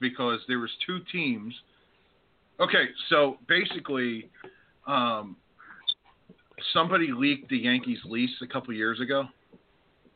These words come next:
leading into, like, the London game. Oh, of course, it was from the Globe. Um, the Yankees are, the Yankees and Mets are definitely two of the teams that didn't wanna play if they weren't playing in their home stadiums,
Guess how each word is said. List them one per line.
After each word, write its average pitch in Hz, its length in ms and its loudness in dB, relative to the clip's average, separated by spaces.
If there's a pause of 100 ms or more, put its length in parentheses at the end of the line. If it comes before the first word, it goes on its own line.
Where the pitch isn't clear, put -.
(480)
leading 123 320 6
into, 117 260 0
like, 110 240 2
the 110 60 -4
London 110 380 -2
game. 131 280 -2 (400)
Oh, 123 320 4
of - 80 -18
course, 110 200 0
it 104 40 -6
was 95 80 -8
from 104 140 -6
the 92 80 -10
Globe. 107 300 2 (840)
Um, 98 560 4 (720)
the 127 80 6
Yankees 143 540 2
are, 117 160 0 (200)
the 135 80 -6
Yankees 165 360 2
and 156 80 -2
Mets 147 180 2
are - 220 -2
definitely 131 600 2
two 127 160 0
of 123 60 2
the 117 80 -2
teams 113 380 -6
that 95 160 -16
didn't 113 220 2
wanna 107 200 -4
play 95 380 -6
if 95 140 -10
they 101 100 -2
weren't 104 280 0
playing 104 260 2
in 98 60 -6
their 92 120 -4
home 95 160 -4 (120)
stadiums, - 440 -8